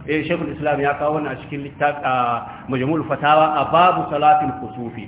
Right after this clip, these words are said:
Sai da bayani yadda ake kusufi, sannan ya kawo maganar sallar da sabanin malamai da abubuwan da ake. Sai je koma abin da Majmu'ul Fatawa zai ga wannan bayanai masu yawa, masu muhimmanci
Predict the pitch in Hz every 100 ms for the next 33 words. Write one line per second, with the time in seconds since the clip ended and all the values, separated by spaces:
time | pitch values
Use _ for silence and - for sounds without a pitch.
0 | - - 170 165 147 139 139 151 151 143
1 | 139 143 151 139 131 - 123 165 185 170
2 | 156 156 - 151 139 135 135 135 135 120
3 | 131 127 123 135 131 120 120 117 127 135
4 | 135 131 120 120 135 123 123 120 123 117
5 | 120 117 117 - - 175 156 143 139 131
6 | 131 120 120 - - - 120 139 139 123
7 | 123 135 135 131 123 120 123 131 123 123
8 | 120 117 107 107 107 113 107 107 120 120
9 | 110 110 117 165 175 175 175 175 -